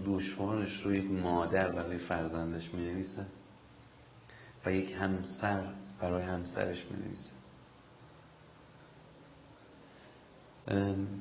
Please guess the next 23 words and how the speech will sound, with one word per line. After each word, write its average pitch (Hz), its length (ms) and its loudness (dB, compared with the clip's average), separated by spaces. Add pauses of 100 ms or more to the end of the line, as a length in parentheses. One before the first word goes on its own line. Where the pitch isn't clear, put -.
(920)
امیدوارم 117 520 8
درست 110 420 8
قضاوت 92 460 6
بشه 92 260 2
این 90 300 2
حرف 87 340 0
من، 85 300 0 (680)
ولی 110 220 4
اون 104 300 4
جایی 123 380 6
عشق 101 460 6 (800)
واقعیت 98 600 10
خودش 95 320 4
رو 90 300 0
پیدا 85 380 6
می‌کنه 85 440 2
که 82 280 2 (720)
ما 98 100 6
می‌بینیم 95 500 4
که 101 120 -2
یک 101 160 0
زوجی 98 460 4
که 95 200 -2